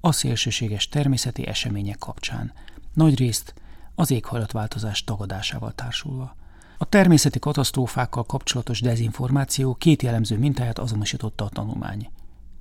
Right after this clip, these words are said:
A megjelenő tartalmak állami szerveket, demokratikus intézményeket hibáztatnak a katasztrófákért, például azt állítják, hogy az időjárást valamilyen módon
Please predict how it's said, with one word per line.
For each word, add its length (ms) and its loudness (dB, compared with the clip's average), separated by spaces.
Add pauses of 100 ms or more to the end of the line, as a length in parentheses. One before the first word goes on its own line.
(320)
A 80 0
megjelenő 460 2
tartalmak 680 2
állami 300 8
szerveket, 500 2
demokratikus 600 4
intézményeket 600 0
hibáztatnak 580 -2
a 80 -6
katasztrófákért, 1080 0
például 560 6
azt 260 0
állítják, 440 0
hogy 120 -2
az 120 0
időjárást 640 2
valamilyen 400 4
módon 400 0